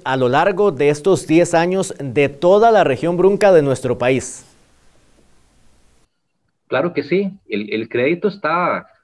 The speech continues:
Speaker 2: habilitado para toda la, en general para todo el país. Sin embargo, si ya nos, nos,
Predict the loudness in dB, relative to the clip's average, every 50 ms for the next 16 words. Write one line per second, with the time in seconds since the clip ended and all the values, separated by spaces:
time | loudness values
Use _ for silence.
0 | _ _ -8 -6 -6 -4 -6 -8 -6 -6 -4 -4 -4 -4 -4 -4 -4 -4 -4 -6
1 | -4 -2 -2 -2 0 -2 -2 -4 -4 -6 -10 -14 _ _ _ _ _ _ _ _
2 | _ -20 -20 _ _ _ _ -12 -8 -6 -4 -4 -2 -2 -4 -4 -4 -4 -6 -6
3 | -6 -4 -4 -4 -4 -4 -6 -6 -4 -2 -2 -4 -4 -6 -12 _ _ _ _ _
4 | _ _ _ _ _ -8 -6 -4 -4 -4 -4 -6 -6 -4 -6 -6 -8 -6 -4 -4
5 | -4 -4 -6 -10 -12 -14 -10 -8 -8 -8 -10 -12 _ _ _ _ _